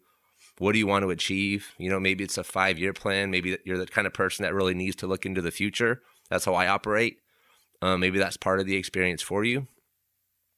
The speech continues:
But do that first. Start there, then work backwards. What are you good at? What skills do you need to get good at to find, to get to, into the type of roles that you want?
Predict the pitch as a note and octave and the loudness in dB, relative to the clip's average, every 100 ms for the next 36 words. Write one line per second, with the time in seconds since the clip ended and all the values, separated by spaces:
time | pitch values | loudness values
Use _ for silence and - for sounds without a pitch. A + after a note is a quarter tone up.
0 | _ _ _ _ _ _ - F2+ A#2+ B2+ | _ _ _ _ _ _ -4 0 4 6
1 | A#2 - F2 - - - - - A2+ A2+ | 4 4 -2 -2 -8 -10 -4 2 4 4
2 | G#2 G2+ G2+ F#2+ - _ _ _ _ _ | 4 4 4 2 -8 _ _ _ _ _
3 | - F#2+ G2+ G2+ G2 F#2 - F#2 F2+ E2+ | -4 0 0 2 2 2 2 -2 -2 -2
4 | F#2+ G2+ F#2+ E2 F2+ F2+ G2 - _ _ | -2 0 0 2 4 4 2 -2 _ _
5 | _ - G#2+ - G2+ G#2 G2 - F2 E2 | _ -2 0 0 2 2 0 -4 -4 -2
6 | E2+ G2+ - A2 A2 A#2 A#2+ A2 - G2 | 0 -2 -2 -2 -2 0 2 2 -2 -8
7 | - F#2 G2+ - - F2+ F2 - - - | -2 0 0 -4 -6 0 0 0 -10 -2
8 | G#2 A2+ A#2 A2 A2+ B2 A2 A#2+ B2 A#2 | 0 2 2 4 4 2 6 6 6 4
9 | B2 A#2 B2 B2+ | 2 4 4 2